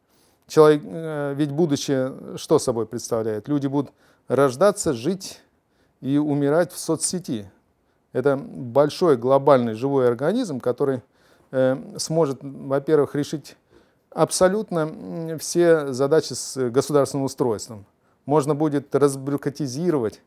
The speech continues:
этот гигантский, дурацкий, ветхий аппарат. Э, не нужно столько ни чиновников, не нужно ни столько бестолковых движений. Информационный век и вот эта тенденция, она,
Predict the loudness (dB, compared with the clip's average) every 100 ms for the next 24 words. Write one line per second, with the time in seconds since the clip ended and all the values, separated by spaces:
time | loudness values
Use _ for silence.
0 | _ _ _ -6 -4 -4 -4 -4 -2 -2
1 | -4 -6 -6 -6 -10 -8 -2 2 2 0
2 | -4 -4 -4 0 0 4 4 6 6 6
3 | 0 _ _ _ _ _ _ -10 -8 -6
4 | -4 -2 0 0 -2 -4 -2 -2 0 -2
5 | 0 -2 -2 -10 -6 -2 0 0 -2 -6
6 | -8 -6 -4 -4 -4 -4 -6 -8 -2 0
7 | 2 0 -2 _ _ _ _ _ _ _
8 | _ _ -8 -6 4 4 6 4 2 0
9 | -2 2 0 0 -6 -16 _ _ _ _
10 | _ -8 -8 -2 -2 0 -2 0 0 -2
11 | -2 0 0 0 -4 -4 -10 _ _ _
12 | -4 0 0 0 -2 -4 0 0 -2 -2
13 | -2 -2 -4 -6